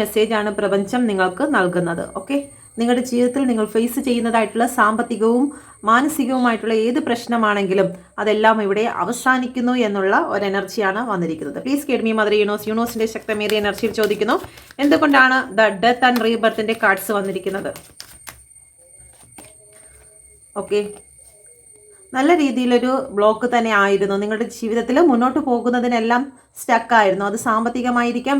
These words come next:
റിലേഷൻഷിപ്പ് ആയിരിക്കാം, ജോലി സംബന്ധമായിരിക്കാം. ബന്ധിച്ച് നിർത്തിയിരിക്കുന്ന അവസ്ഥയാണ് ഇവിടെ കാണുന്നത്. ഓക്കെ, അതിൽ നിന്നെല്ലാം മാറി നിങ്ങൾക്ക് നിങ്ങളുടെ പാഷൻ എന്താണോ അത് നിങ്ങൾ, ആ, നിങ്ങളിലേക്ക് വന്നു ചേരുന്നു.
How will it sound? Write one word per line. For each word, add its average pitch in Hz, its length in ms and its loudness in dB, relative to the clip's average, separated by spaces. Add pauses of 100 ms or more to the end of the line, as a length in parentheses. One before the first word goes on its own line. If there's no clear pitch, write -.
റിലേഷൻഷിപ്പ് 226 520 0
ആയിരിക്കാം, 220 360 0
ജോലി 208 280 0
സംബന്ധമായിരിക്കാം. 196 680 -2 (500)
ബന്ധിച്ച് 302 440 2
നിർത്തിയിരിക്കുന്ന 233 580 -2
അവസ്ഥയാണ് 208 460 -2
ഇവിടെ 190 240 0
കാണുന്നത്. 185 440 0 (1500)
ഓക്കെ, 285 140 0 (260)
അതിൽ 277 220 2
നിന്നെല്ലാം 233 480 2
മാറി 202 280 2 (180)
നിങ്ങൾക്ക് 208 360 -2 (160)
നിങ്ങളുടെ 220 340 -2
പാഷൻ 262 380 0
എന്താണോ 208 300 2 (140)
അത് 226 120 -2 (100)
നിങ്ങൾ, 202 200 -2 (280)
ആ, 214 200 -4
നിങ്ങളിലേക്ക് 214 460 0
വന്നു 254 300 2
ചേരുന്നു. 185 380 0